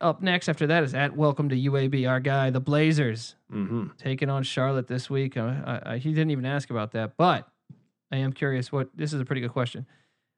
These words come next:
Speaker 1: "I had Louisiana Tech circled in the spot against North Texas th-, at the beginning of the year, but now I'm afraid to pull the trigger. Am I being a pussy, or is my gut correct?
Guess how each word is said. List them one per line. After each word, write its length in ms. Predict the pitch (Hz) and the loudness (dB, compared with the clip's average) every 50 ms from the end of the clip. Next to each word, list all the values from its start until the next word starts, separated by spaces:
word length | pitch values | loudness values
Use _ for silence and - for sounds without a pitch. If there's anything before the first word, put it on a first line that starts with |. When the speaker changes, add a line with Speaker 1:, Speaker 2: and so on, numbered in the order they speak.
| _ _ _ _ _ - | _ _ _ _ _ 0
Speaker 1:
"I 80 | 151 160 | 2 6
had 200 | 196 240 254 233 | 6 6 6 4
Louisiana 520 | 220 214 226 226 202 208 208 202 202 185 | 4 2 2 2 2 2 2 2 2 0
Tech 240 | - - 196 - - | 2 0 0 0 0
circled 380 | - - 196 180 160 165 143 | -4 -4 -2 0 0 0 0
in 100 | 139 139 | 0 0
the 80 | 131 127 | -2 -2
spot 320 | 120 - - 151 143 139 | -4 -2 0 2 2 4
against 260 | 139 135 131 127 - - | 2 0 -2 -4 -6 -4
North 180 | 151 143 135 - | -4 -4 -4 -2
Texas 320 | 151 131 135 147 135 127 | -2 -2 -2 -2 -8 -10
th-, 200 | _ - - - | _ -12 -14 -8
at 120 | - 151 143 | -6 -6 -4
the 80 | - | -4
beginning 340 | 131 135 131 131 143 139 131 | -4 -4 -2 -2 -2 -2 0
of 100 | 127 123 | -2 -2
the 80 | 120 120 | -2 -2
year, 180 | 123 127 123 110 | -2 0 -2 -2
but 160 | - 104 95 | -2 -4 -2
now 160 | 135 160 180 190 196 | 0 0 2 2 2
I'm 80 | 185 | 2
afraid 400 | 160 131 - - 175 180 180 185 170 | 0 -2 -2 0 2 2 2 2 2
to 60 | 151 | -2
pull 280 | - - 156 151 147 143 | -2 0 2 2 2 0
the 80 | 131 | -2
trigger. 460 | 131 - - 147 135 113 87 78 - - _ _ _ _ _ _ _ _ _ _ _ - | -4 -4 -2 -2 0 0 -2 -6 -10 -14 _ _ _ _ _ _ _ _ _ _ _ -4
Am 140 | - 147 143 | 0 0 2
I 80 | 135 135 | 2 0
being 280 | 139 165 196 214 214 | 2 2 2 2 2
a 40 | 190 | 0
pussy, 560 | - - - 208 196 - - 220 214 196 - _ _ _ - | 0 2 2 2 2 2 0 -4 -4 -4 -6 _ _ _ -6
or 140 | 143 139 131 | -4 -4 -2
is 100 | 135 151 | -2 -2
my 160 | 139 120 110 | -2 -2 -2
gut 340 | 120 151 165 160 156 - - | -2 0 2 2 2 0 -2
correct? 540 | - - 156 143 135 117 95 - _ _ | -4 -2 0 2 2 0 -2 -4 _ _